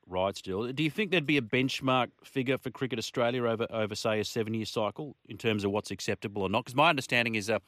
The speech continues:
the first round of offers, they sent them all back and said, "This, this is insufficient in terms of money." But maybe that's just part of a, a back and forth, you know, sort of haggling or negotiation process. But do you think there'd be a, a benchmark figure?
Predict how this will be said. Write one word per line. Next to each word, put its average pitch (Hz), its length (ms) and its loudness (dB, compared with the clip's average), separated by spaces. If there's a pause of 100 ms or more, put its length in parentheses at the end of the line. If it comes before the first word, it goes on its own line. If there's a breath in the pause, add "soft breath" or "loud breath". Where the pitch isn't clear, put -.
(340 loud breath)
the 127 60 -10
first 139 300 2
round 110 160 4
of 95 120 2
offers, 110 360 2
they 98 120 0
sent 107 220 -2
them 92 160 -6
all 98 140 0
back 101 240 0
and 101 100 -4
said, 101 160 -2
"This, 104 140 -4
this - 240 -6
is 95 120 -6
insufficient - 600 -6
in 80 100 -14
terms 98 300 -2
of 87 80 -6
money." 98 300 0
But 107 100 0
maybe 113 240 4
that's 92 140 -4
just - 180 -4
part 92 240 0
of 90 80 -2
a, 90 100 -2 (400 soft breath)
a 98 80 -6
back 110 240 2
and 98 80 -6
forth, 107 440 -2 (180)
you 107 80 -16
know, 98 80 -8
sort 92 180 -10
of 90 60 -10
haggling 110 380 2
or 95 40 -4
negotiation 98 760 -4
process. 80 420 -8
But - 160 -12
do 117 60 -6
you 110 60 -6
think 139 180 0
there'd 117 160 -2
be 113 160 2
a, 107 100 -4
a 104 60 -6
benchmark 113 580 -2
figure? 120 240 -8